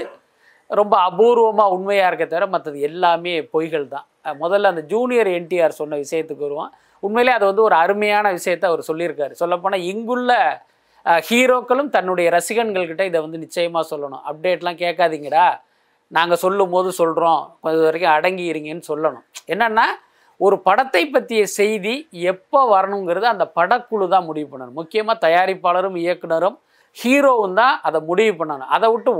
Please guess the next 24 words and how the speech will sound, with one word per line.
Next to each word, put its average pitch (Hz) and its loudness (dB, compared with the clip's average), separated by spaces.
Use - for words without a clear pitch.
ஒண்ணு 214 4
அரிப்புக்காக 233 2
அவங்க 208 2
வந்து 202 -4
படம் 185 2
ஆரம்பிக்கும் 190 0
போதே 175 -6
இந்த 185 0
படத்தோட 175 2
பேரு, 180 0
இது 160 -10
ஹீரோயின், 160 -2
இதுதான் 190 2
கதைன்னு 170 0
சொல்லுவாங்களா 151 0
என்ன? 131 -8
அது 180 -2
அவசியமே 180 -2
கிடையாது. 156 -2
அதை 165 2
வந்து 190 -2
இந்த 180 -2
ரசிகன்கள் 160 -6
புரிஞ்சுக்கணும். 151 -12